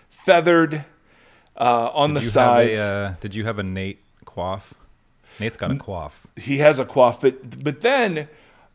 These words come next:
Speaker 1: um, back then, like, I don't think we were given lots of permission to, to exper-, experiment with coifs. It was like you had the, the middle part or the side part, or you had curly hair, and those were the three options.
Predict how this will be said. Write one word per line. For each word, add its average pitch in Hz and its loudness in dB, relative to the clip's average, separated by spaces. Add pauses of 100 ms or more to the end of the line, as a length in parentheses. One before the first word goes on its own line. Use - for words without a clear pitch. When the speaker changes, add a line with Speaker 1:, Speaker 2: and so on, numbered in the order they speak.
(200)
Speaker 1:
um, 151 2
back 175 0
then, 180 0
like, 143 2 (800)
I 143 4
don't 240 0
think 220 -6
we 220 -4
were 160 2
given 143 -4
lots 127 0
of 123 -10
permission 120 -4
to, 113 -6
to - -10
exper-, 131 0
experiment 120 -4
with - -14
coifs. 92 -4
It 117 0
was 123 -4
like 117 0 (500)
you 135 -6
had 139 4
the, 120 2
the 113 2
middle 170 2
part 170 2
or 131 2
the 120 -2
side 127 0
part, 82 -8
or 127 4
you 120 0
had 110 0
curly 113 -2
hair, 87 -8
and 104 -10
those 120 -8
were 135 -8
the 120 -4
three 117 -2
options. 92 -4